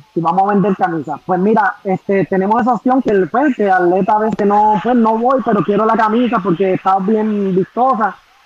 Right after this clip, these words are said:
Pues el costo es veinticinco dólares, la camisa.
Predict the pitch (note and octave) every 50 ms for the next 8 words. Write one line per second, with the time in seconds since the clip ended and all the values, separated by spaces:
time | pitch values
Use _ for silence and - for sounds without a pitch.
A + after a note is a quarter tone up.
0 | _ _ _ F#3+ G3 G3 G3 E3+ - - G3 - - B3 A#3 A3 A#3 A3+ F3+ G#3
1 | F#3 - G3+ G#3+ G#3 A#3+ A3+ G#3 F#3 E3 D#3 C#3+ C#3 C3 - - - - - E3
2 | E3 E3 D3+ - F#3 F#3 F3 D3 D3